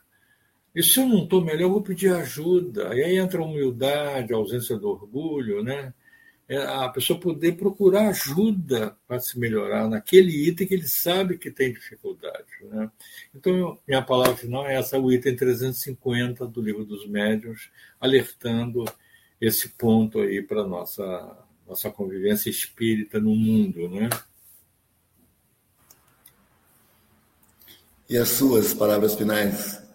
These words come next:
Speaker 2: Ana? Palavras para a alma, sempre.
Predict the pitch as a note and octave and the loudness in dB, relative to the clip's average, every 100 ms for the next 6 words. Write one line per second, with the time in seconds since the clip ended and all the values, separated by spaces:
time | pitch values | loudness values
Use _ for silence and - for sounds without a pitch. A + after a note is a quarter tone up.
0 | _ - G3 E2+ D#2 - - _ - G#2 | _ -10 -6 -6 -8 -12 -20 _ -2 2
1 | A#2 G2+ G#2 - - B2 B2 - - G#2+ | 4 4 2 -2 4 6 6 4 2 2
2 | A2 G#2+ F2+ F2 - A2 G2 G2 - | 2 2 0 -6 -6 -4 -4 -6 -12